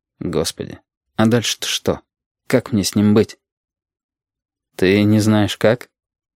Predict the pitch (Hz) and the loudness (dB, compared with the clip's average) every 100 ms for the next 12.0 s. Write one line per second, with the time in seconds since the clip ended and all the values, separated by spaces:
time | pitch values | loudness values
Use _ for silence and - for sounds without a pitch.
0 | _ _ _ - 110 120 120 - 131 123 | _ _ _ -2 2 2 2 2 2 2
1 | 104 98 92 - _ _ _ _ _ _ | 2 2 -2 -6 _ _ _ _ _ _
2 | _ - - 107 135 131 - - 95 107 | _ -6 0 4 4 2 -2 0 0 2
3 | 107 98 98 104 117 104 95 98 107 143 | 0 0 -2 0 -2 -2 -2 2 2 2
4 | 131 92 71 - _ _ - - - - | 0 -2 -6 -8 _ _ -20 -10 -4 -4
5 | 107 110 101 - 110 120 123 127 - - | 0 2 2 4 2 2 2 0 -4 -8
6 | 110 _ _ _ _ _ _ _ _ _ | -12 _ _ _ _ _ _ _ _ _
7 | _ 92 101 101 95 95 110 110 92 - | _ 0 2 2 0 0 2 2 0 0
8 | 101 101 98 98 92 85 - _ - - | 0 2 2 2 0 -2 -8 _ -10 0
9 | 120 123 127 127 135 110 - - - 117 | 2 4 4 4 2 0 -2 -4 -2 0
10 | 123 85 69 - 110 123 131 120 113 123 | 0 -2 -8 -6 2 2 2 0 0 0
11 | 107 101 95 107 95 - 98 101 98 87 | 2 0 0 0 -2 0 0 0 0 -2